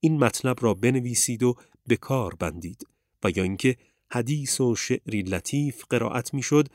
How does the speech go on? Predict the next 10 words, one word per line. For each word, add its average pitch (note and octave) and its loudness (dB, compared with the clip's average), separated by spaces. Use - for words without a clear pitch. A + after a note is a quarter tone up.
ایشان A2 -2
می‌فرمودند: A2+ -2
«این D#3+ 2
حدیث C3 -2
و A#2 2
یا G2 0
شعر B2+ 2
را A#2 0
حفظ - -4
کنید.» - -12